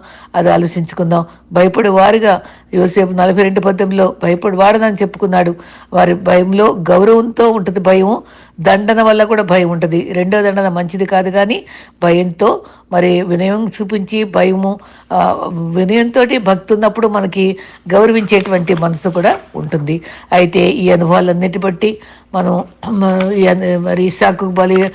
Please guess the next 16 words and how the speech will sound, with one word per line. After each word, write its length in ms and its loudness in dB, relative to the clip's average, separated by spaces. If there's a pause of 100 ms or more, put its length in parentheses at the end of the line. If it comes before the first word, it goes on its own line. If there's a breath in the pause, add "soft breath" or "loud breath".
(260 loud breath)
అప్పుడు 440 2 (260 loud breath)
మ-, 200 -2
మరి 240 0
భయపడేవాడు 640 2
అని 140 0
చెప్పుకున్నట్టు 760 0 (340 loud breath)
ఇక్కడ 180 0
నేను 280 0
భ-, 500 0
యోసేపు 420 0
కూడా 300 2 (340 loud breath)
నేను 440 0
దేవునికి 320 2
భయపడతా 520 2
అని 160 0
చెప్పినట్టు 540 -2